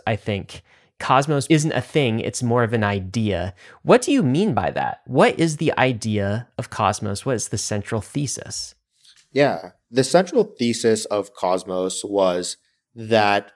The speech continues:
Speaker 2: we are going to see a world of not a few blockchains, but many, many blockchains,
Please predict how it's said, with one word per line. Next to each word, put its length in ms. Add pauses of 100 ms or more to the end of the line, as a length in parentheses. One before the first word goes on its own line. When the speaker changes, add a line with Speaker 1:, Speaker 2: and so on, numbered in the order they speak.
(140)
Speaker 2:
we 280
are 80
going 240
to 120
see 360
a 120
world 400
of 140
not 500
a 80
few 360
blockchains, 720
but 240
many, 480
many 300
blockchains, 760